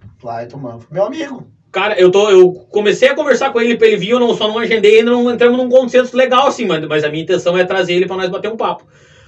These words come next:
Speaker 2: Foi o único candidato a prefeito dessas últimas eleições que conseguiu olhar pro outro candidato e dizer assim, "Cara, o teu serviço foi bom, mas eu melhoraria nisso, nisso e nisso."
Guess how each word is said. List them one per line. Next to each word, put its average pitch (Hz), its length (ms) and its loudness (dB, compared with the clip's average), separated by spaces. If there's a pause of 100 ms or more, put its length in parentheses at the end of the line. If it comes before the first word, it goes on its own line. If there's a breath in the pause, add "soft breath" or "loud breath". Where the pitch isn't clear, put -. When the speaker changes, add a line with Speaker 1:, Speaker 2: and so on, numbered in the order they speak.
(160 soft breath)
Speaker 2:
Foi 220 300 2
o 226 80 -2
único 247 600 0
candidato 185 540 -2
a 175 40 -4
prefeito 156 600 -10 (280)
dessas 127 420 -8
últimas 143 300 -12
eleições 139 420 -14 (380 soft breath)
que 208 100 -12
conseguiu 214 460 -4
olhar 262 340 0
pro 240 140 0
outro 269 340 6
candidato 214 520 -2
e - 20 -12
dizer 185 100 -8
assim, 190 240 -10
"Cara, 208 400 -6
o 156 80 -10
teu 202 160 -2
serviço 190 480 -4
foi 226 180 4
bom, 196 280 -4 (480 soft breath)
mas 262 500 2
eu 262 200 2
melhoraria 214 520 4
nisso, 202 640 -4
nisso 202 440 -4
e 233 80 -14
nisso." 247 180 -6